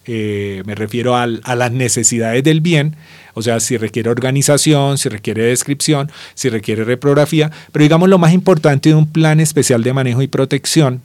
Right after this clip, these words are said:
que lo trataremos en un mini taller próximo el doce de abril, es, es el, el que exista todo el proceso de restauración o de conservación preventiva que requiera el bien,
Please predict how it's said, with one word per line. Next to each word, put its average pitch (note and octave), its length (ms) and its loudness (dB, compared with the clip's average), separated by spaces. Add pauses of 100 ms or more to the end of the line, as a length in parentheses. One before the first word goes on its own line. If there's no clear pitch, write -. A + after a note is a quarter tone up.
(100)
que B2+ 120 -2
lo A2+ 100 2
trataremos A2 560 -2
en C#3+ 100 0
un A#2+ 120 -2
mini C3+ 220 -2
taller A#2 380 0
próximo C3 600 0
el A2 80 -4
doce A#2 240 0
de C3 120 0
abril, D3 400 4 (600)
es, B2 580 0 (680)
es B2 420 -2
el, C3+ 720 2 (220)
el A2 840 -4 (380)
que C3 120 0
exista D#3+ 840 0
todo C#3+ 200 6
el D#3 80 4
proceso C#3+ 580 2
de C#3 160 2
restauración B2+ 1160 0
o C3+ 420 6
de C3 260 4
conservación A#2 760 -2
preventiva C#3 680 2
que C#3+ 80 -2
requiera A#2+ 400 -2
el C3 100 0
bien, D3 300 0